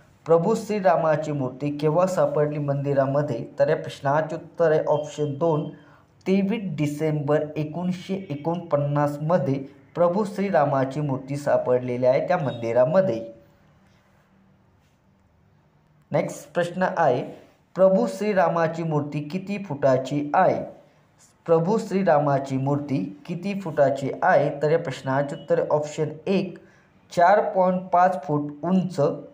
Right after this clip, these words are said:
आणि तीन फूट रुंद एवढी श्री प्रभू रामाची मूर्ती आहे.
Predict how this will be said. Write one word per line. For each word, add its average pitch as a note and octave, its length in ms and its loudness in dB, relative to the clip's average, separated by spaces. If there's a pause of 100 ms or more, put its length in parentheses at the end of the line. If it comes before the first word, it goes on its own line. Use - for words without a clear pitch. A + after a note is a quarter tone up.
आणि D3+ 260 -2 (100)
तीन G3 240 -2
फूट E3 240 -4 (200)
रुंद C#3 480 0 (420)
एवढी E3 340 0
श्री G3+ 240 -4
प्रभू D#3+ 400 0
रामाची B2+ 460 2
मूर्ती B2+ 540 -4
आहे. D3 240 4